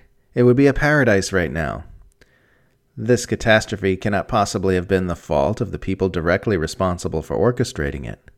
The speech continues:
It's got to be the fault of the officials who inherited it. It's got to be the fault of the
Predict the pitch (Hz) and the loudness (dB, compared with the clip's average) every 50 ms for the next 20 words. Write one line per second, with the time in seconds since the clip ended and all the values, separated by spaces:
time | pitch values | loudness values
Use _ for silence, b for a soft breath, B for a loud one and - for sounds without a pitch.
0 | b b b b b b b b b b - 107 - - 117 107 101 - 101 104 | b b b b b b b b b b -6 -6 2 4 4 4 4 2 0 0
1 | 98 95 - - 101 92 92 - 95 92 95 90 87 - - 156 147 - 104 87 | 0 0 0 2 2 2 2 0 0 0 0 0 0 2 2 2 2 2 0 -2
2 | 80 - - 98 95 90 82 - 135 139 120 87 78 62 55 50 - - _ _ | -2 -4 -4 -4 -4 -4 -2 -2 0 0 0 0 -2 -4 -6 -8 -10 -12 _ _
3 | _ b b b b b b b b - 123 - - 120 107 - 107 104 92 - | _ b b b b b b b b -10 -6 -2 0 0 0 2 0 0 -2 0
4 | - 110 104 98 92 92 98 92 - | 2 2 2 2 2 0 -2 -4 -4